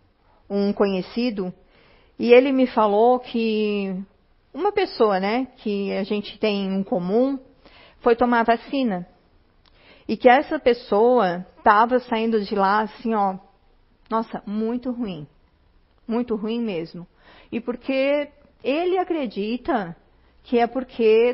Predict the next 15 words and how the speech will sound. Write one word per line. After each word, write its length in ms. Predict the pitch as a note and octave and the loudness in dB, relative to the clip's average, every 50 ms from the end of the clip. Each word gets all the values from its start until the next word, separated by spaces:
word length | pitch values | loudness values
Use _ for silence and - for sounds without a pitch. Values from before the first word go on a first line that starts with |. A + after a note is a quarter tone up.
| B3 C#4 | 0 0
tomou 480 | B3 A#3 A3+ A3+ A#3 A#3+ A#3+ B3 B3 | 0 2 2 2 2 2 2 2 2
a 40 | B3 | 2
marca 320 | A#3+ A#3 A3 A3+ A3+ A3+ | 0 0 -2 -2 -2 -4
de 120 | G#3+ A3+ A3+ | -4 -4 -4
uma 120 | A3+ A3+ | -4 -2
determinada 680 | A3+ A3+ A3 A3 A#3 A3 A3 A3+ A3 G#3 F#3+ F#3+ F#3+ F#3 | -2 -2 -2 -2 -2 -4 -2 -4 -4 -4 -4 -4 -4 -4
vacina. 680 | - G3 G3+ - - - C4 A#3 G#3 G3 F3 E3 D#3+ - _ _ _ _ _ _ _ _ _ _ _ _ _ _ - _ _ _ _ - | -6 -6 -6 -6 -8 -6 -4 -4 -4 -6 -8 -10 -14 -18 _ _ _ _ _ _ _ _ _ _ _ _ _ _ -20 _ _ _ _ -6
E 100 | A#3+ A#3+ | -2 0
aí 80 | B3+ | 0
a 60 | A3+ G#3 | 0 0
gente 240 | - G3+ F#3+ - | -2 -4 -8 -8
ficou 260 | - - - - F#3+ F#3+ | -12 -12 -8 -6 -6 -6
preocupado, 760 | - F#3 F3 - - _ - C4+ E4 E4 A#3 A3+ F#3 F3 F3 | -4 -6 -8 -8 -10 _ -6 -6 -4 -4 -4 -6 -6 -6 -6
né? 160 | F3 F3+ E3+ | -6 -6 -6
Porque, 340 | E3+ - - - - F3 | -8 -12 -16 -12 -12 -12